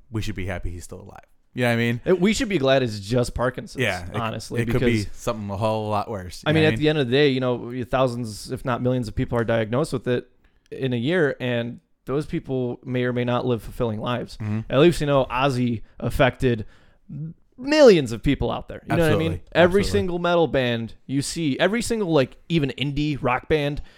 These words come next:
Speaker 2: anything along those lines, they have a favorite Ozzy song.
Speaker 1: Correct.
Speaker 2: I do, you do, and
Speaker 1: Mm-hmm.
Speaker 2: that's just what it is, man. At the end of the day,
Speaker 1: Mm-hmm.
Speaker 2: you gotta respect that people die.
Speaker 1: Absolutely. So it is what it is. Uh, maybe you'll slow down a little bit. <laughs>
Speaker 2: Good
Speaker 1: No,
Speaker 2: stuff.
Speaker 1: more bad news.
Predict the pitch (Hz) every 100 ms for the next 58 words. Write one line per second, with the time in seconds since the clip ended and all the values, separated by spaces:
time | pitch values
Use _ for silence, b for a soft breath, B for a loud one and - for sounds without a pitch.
0 | b - 175 165 170 151 151 147 165 175
1 | 180 190 180 b b 131 143 127 143 120
2 | 117 113 110 - - 78 - - 92 -
3 | 120 139 143 156 139 135 139 143 139 123
4 | 131 131 151 165 160 185 117 123 120 -
5 | 123 131 127 131 170 165 B 101 104 127
6 | 135 131 - 147 135 123 127 120 135 127
7 | 101 - - _ 120 113 120 107 98 95
8 | - 113 104 B B B B - 196 180
9 | 156 139 135 131 - - 123 120 117 117
10 | 120 117 110 117 110 104 101 107 104 107
11 | 120 - - - - 180 175 - 165 160
12 | - 147 120 131 131 151 233 180 143 127
13 | 127 143 170